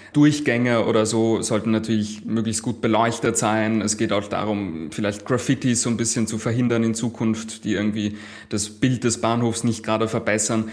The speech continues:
Also all diese Dinge sind auf jeden Fall auch wichtig. Sie machen das Reiseerlebnis einfach angenehmer.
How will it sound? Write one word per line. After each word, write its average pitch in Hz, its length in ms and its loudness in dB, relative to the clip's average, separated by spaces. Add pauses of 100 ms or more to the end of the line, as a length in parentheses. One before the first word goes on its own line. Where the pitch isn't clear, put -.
(220)
Also 110 300 -2 (140)
all 110 200 2
diese 120 320 0
Dinge 113 300 2
sind 110 180 2
auf 104 120 0
jeden 113 200 2
Fall 104 440 0
auch 110 360 0
wichtig. 117 540 -2 (220)
Sie - 140 -2
machen 107 220 2
das 104 280 -2
Reiseerlebnis 101 760 -2
einfach 95 240 -4
angenehmer. 92 720 -6